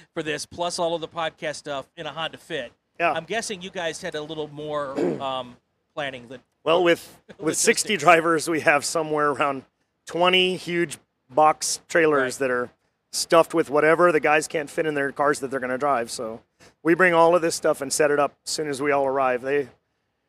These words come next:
Speaker 2: they get here around five o'clock on Saturday, and the beer garden just appears.
Speaker 1: Do you have a trailer just for the stuff?
Speaker 2: No, no.
Speaker 1: <laughs> Really?
Speaker 2: No,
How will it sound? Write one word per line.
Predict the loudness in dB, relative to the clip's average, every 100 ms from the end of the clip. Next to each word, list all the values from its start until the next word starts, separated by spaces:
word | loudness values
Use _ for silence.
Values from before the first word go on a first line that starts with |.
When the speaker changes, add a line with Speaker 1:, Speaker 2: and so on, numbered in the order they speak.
| _ _ _ 0
Speaker 2:
they | 4
get | 4
here | 4 4
around | 4 2 0
five | 2 4 4
o'clock | 2 -4 -4 -6
on | -8 -8
Saturday, | -8 -4 -2 -2 0 -2 -2
and | -6 -6 -4
the | 0
beer | 2
garden | 6 6 4 0 -4
just | -4 -4 -10 -20 _ _ _
appears. | -12 -8 -6 -6 -8 -10 -10 -18 _ _ -18
Speaker 1:
Do | -14
you | -12 -12
have | -10 -10
a | -10 -14
trailer | -16 -12 -10 -10 -12 -12 _
just | -10 -10 -12 _
for | -18
the | -16
stuff? | -14 -14 -14 -14 -16 -16 -18 _ _ _ _ _
Speaker 2:
No, | 2 2 -2 -18 _ _ _
no. | -4 0 0 -2
Speaker 1:
<laughs> | -10
Really? | -12 -8 -8 -2
Speaker 2:
No, | 2 2 2